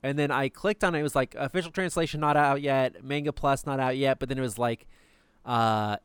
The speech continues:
Imager link with rough translation. And it was like, "Here you go."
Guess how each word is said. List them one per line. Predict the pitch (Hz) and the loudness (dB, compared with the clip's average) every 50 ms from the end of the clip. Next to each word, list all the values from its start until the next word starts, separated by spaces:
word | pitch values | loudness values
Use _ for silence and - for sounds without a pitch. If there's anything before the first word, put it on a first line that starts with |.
| _ - | _ -2
Imager | 175 170 175 180 170 123 143 151 147 139 | 0 2 2 2 2 2 2 2 2 2
link | 120 135 131 127 127 - - | 2 0 -2 -2 -4 -4 -2
with | 131 120 - - | -2 -2 -2 2
rough | 127 131 131 127 - - - | 4 4 4 4 0 -4 -10
translation. | - 143 127 117 - - 120 123 117 - - 117 107 | -6 -6 -6 -6 -4 -4 -4 -4 -4 -4 -4 -6 -6
And | 101 101 | -6 -8
it | 104 | -8
was | 104 - | -6 -6
like, | 110 110 - | -6 -6 -2
"Here | - 127 | 0 0
you | 135 156 170 | 2 2 2
go." | 175 233 247 - 107 104 104 | 4 4 6 6 4 2 -2